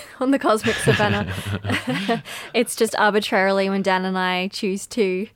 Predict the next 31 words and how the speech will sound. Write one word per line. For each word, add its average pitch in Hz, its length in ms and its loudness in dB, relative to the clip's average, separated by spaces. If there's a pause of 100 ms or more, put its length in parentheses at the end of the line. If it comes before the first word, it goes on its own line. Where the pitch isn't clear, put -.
(320)
start 240 380 6
it 254 140 4
and 226 200 4
end 269 180 4
it. 339 280 2 (920)
<laughs> - 140 -14
But 240 120 2
I 247 60 6
think 262 220 2
we 277 80 2
covered 240 320 0
about, 214 480 4 (100)
I 220 80 2
don't 202 140 0
know 190 120 2
what, 185 200 0 (220)
somewhere 254 280 2
between 226 280 2
seventeen 240 520 0
and 233 100 2
twenty 226 320 0
episodes, 294 440 0
I 330 80 -2
think, 330 420 -4 (480)
this 285 160 -4
season. 311 380 0
It - 80 0
was - 100 -2
a 277 40 2
hefty 269 340 2
one. 220 200 4